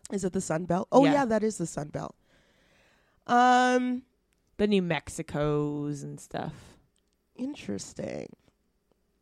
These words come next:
Speaker 1: Interesting. Huh. Okay, yeah, in the South with more traditional gender roles.
Speaker 2: Yeah.
Speaker 1: Okay. Yeah, that makes sense. That looks like Tennessee or some,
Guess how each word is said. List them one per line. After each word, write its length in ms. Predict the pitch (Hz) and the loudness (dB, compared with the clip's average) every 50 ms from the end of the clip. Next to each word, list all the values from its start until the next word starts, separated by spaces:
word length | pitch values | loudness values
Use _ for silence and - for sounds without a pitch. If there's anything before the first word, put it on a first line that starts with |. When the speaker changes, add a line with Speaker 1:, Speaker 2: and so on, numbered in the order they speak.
| _ _ _ _ _ _ | _ _ _ _ _ _
Speaker 1:
Interesting. 1120 | 208 226 254 262 - - - 165 160 - - - - - - - - - - - 170 165 _ _ _ _ _ _ _ _ _ _ _ _ _ _ _ _ _ _ _ _ _ _ _ _ _ _ _ _ _ _ _ _ | -6 -6 -6 -6 -10 -10 -10 -10 -10 -10 -14 -16 -16 -16 -16 -16 -16 -16 -18 -20 -20 -20 _ _ _ _ _ _ _ _ _ _ _ _ _ _ _ _ _ _ _ _ _ _ _ _ _ _ _ _ _ _ _ _
Huh. 380 | - 285 277 214 175 151 143 156 180 _ _ - | -8 -6 -4 -2 -2 -2 -4 -6 -10 _ _ 4
Okay, 360 | 240 226 - - 196 180 175 | 4 4 6 2 2 2 4
yeah, 200 | 170 160 160 160 | 2 2 2 0
in 100 | 165 165 | 0 -2
the 80 | 170 | -4
South 580 | 160 - - 160 147 120 113 151 - - _ - _ _ _ | -4 -4 -4 -2 -2 -2 -4 -8 -12 -18 _ -20 _ _ _
with 260 | - 180 180 - - | -2 -2 0 0 -2
more 180 | 185 170 165 165 | 0 0 0 0
traditional 640 | - - 175 160 165 160 - - 180 170 160 160 156 | -2 -4 -4 -2 -2 -4 -4 -6 -6 -4 -4 -4 -4
gender 400 | 151 - 135 143 151 147 147 143 | -4 -6 -8 -6 -6 -6 -6 -6
roles. 520 | 123 120 117 101 - - - - - - - | -6 -6 -8 -8 -10 -14 -16 -18 -18 -10 -8
Speaker 2:
Yeah. 160 | 156 147 - _ _ _ _ _ _ _ _ _ _ _ | -8 -8 -8 _ _ _ _ _ _ _ _ _ _ _
Speaker 1:
Okay. 520 | 190 190 - 190 185 123 113 110 - - _ _ _ _ _ | 0 2 2 0 -6 -6 -6 -8 -10 -12 _ _ _ _ _
Yeah, 200 | - 165 151 151 | -4 -2 -2 0
that 180 | 151 160 160 156 | 0 0 -2 -2
makes 200 | 156 151 - - | -4 -6 -6 -8
sense. 340 | - 143 127 104 - - - | -10 -8 -10 -10 -12 -14 -12
That 160 | - 180 180 | -10 -8 -8
looks 200 | 180 175 - - | -8 -10 -10 -10
like 140 | 156 151 - _ | -10 -10 -12 _
Tennessee 500 | - - 151 156 147 139 - - 147 147 | -12 -10 -10 -10 -10 -10 -10 -10 -10 -10
or 100 | 139 131 | -10 -12
some, 360 | - - 143 143 139 147 | -12 -14 -14 -16 -16 -18